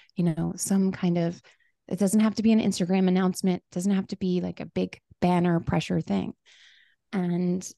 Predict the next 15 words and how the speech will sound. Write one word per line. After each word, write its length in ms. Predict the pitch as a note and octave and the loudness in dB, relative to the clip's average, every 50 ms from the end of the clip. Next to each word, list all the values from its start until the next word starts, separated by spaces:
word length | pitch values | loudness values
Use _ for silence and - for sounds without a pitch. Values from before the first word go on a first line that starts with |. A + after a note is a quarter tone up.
| _ _ _ _ _ _ | _ _ _ _ _ _
you 120 | F#3+ F3+ | -2 -2
know, 160 | F3+ E3 E3 - _ | -2 -2 -6 -6 _
letting 300 | F#3+ F3+ F#3+ G3 G3+ G3+ | -2 0 0 0 0 0
the 100 | G3 F#3+ | 0 -2
words 500 | F3 E3 E3 F3 F3 F3 E3+ F3+ F3+ - | -2 -2 0 0 2 2 0 0 -4 -6
hit 180 | - - F3 - | -8 -8 -6 -4
the 240 | - F3+ F3 E3 E3 | -2 0 0 2 2
air 220 | D#3+ D#3+ D#3+ - - | 0 0 -2 -4 -6
of 80 | D#3+ | -8
saying 260 | - - F3 E3 E3 E3 | -6 -4 -2 -2 -2 -2
what 160 | E3+ - - | -2 -4 -4
you 60 | F3 | -4
want 280 | E3 E3 E3 F3 - - | -2 -2 -2 -4 -4 -10
is 100 | - - _ | -14 -16 _
powerful, 1400 | - - E3+ D#3 D#3+ D#3+ D#3 D#3 E3 E3+ E3+ E3+ E3+ - - - F#3+ E3+ F3 F3 E3+ F3 - - G3+ - | -10 -6 -4 -2 -2 -2 -2 -2 -4 -4 -4 -6 -8 -12 -12 -10 -8 -6 -6 -6 -6 -8 -8 -10 -12 -12